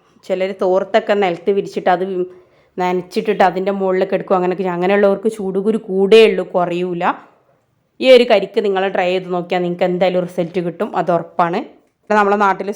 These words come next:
സ്ഥിരമായിട്ട് കിട്ടുന്ന ഒരു സംഭവമാണ് പ്ലാ-, പഴുത്ത പ്ലാവിലയും ആര്യവേപ്പിലയും എന്ത് ചെയ്യുക, പത്ത് ഗ്ലാസ് വെള്ളത്തിൽ അത് തിളപ്പിച്ചിട്ട് അഞ്ച് ഗ്ലാസ് ആയിട്ട് വറ്റിക്കുക. എന്നിട്ട് ആ അഞ്ച് ഗ്ലാസ്സിൽ ഓരോ ഗ്ലാസ് നമ്മൾ കുളിക്കണ വെള്ളത്തിൽ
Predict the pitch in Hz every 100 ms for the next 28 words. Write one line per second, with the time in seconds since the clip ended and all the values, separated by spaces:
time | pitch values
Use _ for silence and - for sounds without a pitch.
0 | - 196 185 196 220 226 202 185 190 190
1 | 202 175 185 180 180 185 - 180 180 180
2 | 185 185 180 - 233 233 185 180 185 190
3 | 202 214 180 175 180 185 185 190 190 190
4 | 196 202 185 180 180 180 180 - _ _
5 | _ _ _ _ _ _ _ _ - 208
6 | - 285 277 226 202 208 240 214 180 180
7 | 180 - 196 285 392 - _ 175 175 185
8 | 180 175 - 185 - 202 262 269 190 202
9 | 202 240 202 185 185 180 180 214 220 196
10 | 180 175 190 - _ _ _ _ 208 214
11 | 226 240 220 214 247 196 196 196 185 190
12 | 220 233 185 180 - 196 180 196 202 180
13 | 175 190 185 175 170 196